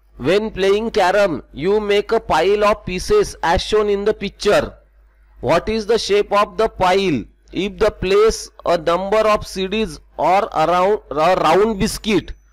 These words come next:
or round biscuit, one on the top of the other,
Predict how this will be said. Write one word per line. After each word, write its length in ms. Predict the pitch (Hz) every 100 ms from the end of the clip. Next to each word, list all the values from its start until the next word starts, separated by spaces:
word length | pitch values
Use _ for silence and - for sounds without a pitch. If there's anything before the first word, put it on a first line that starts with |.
| _ -
or 200 | - 160 208
round 500 | 190 160 185 214 185
biscuit, 560 | 202 - - 220 - - -
one 400 | 143 190 220 226 175
on 140 | 185
the 120 | 196 214
top 400 | - 190 196 202
of 200 | 190 175
the 140 | 220 -
other, 360 | 175 214 170